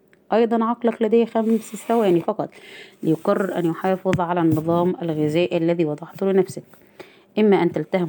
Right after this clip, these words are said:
قطعة الكيك التي أمامك. ينطبق الأمر أيضًا على الصلاة، بمجرد سماع الآذان إن لم تضع جسمك في حالة حركة ذهابًا إلى الوضوء أو المسجد خلال خمس ثواني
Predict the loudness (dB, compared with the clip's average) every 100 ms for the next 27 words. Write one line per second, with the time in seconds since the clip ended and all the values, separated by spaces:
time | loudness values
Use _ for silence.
0 | -4 -4 -4 -6 -10 -4 -2 -2 -4 -20
1 | -4 0 2 0 -4 -2 0 0 -2 -20
2 | -20 -20 _ _ _ _ _ _ _ _
3 | _ -20 -20 -20 -20 _ -2 0 0 -2
4 | 0 2 2 0 0 0 0 2 2 0
5 | -2 -2 -2 -2 -2 0 2 0 -2 2
6 | 2 2 0 -2 -2 2 4 2 _ -6
7 | 0 2 2 0 -4 -6 -8 -2 0 0
8 | -2 -8 -4 -4 -4 -4 -2 -2 -4 -4
9 | 0 0 0 0 -2 -2 -4 0 0 0
10 | _ _ -20 -20 -20 _ -2 -2 -4 -2
11 | 2 0 -2 -6 -6 -6 -20 -14 -6 0
12 | 2 2 0 2 2 0 -8 -2 2 4
13 | 4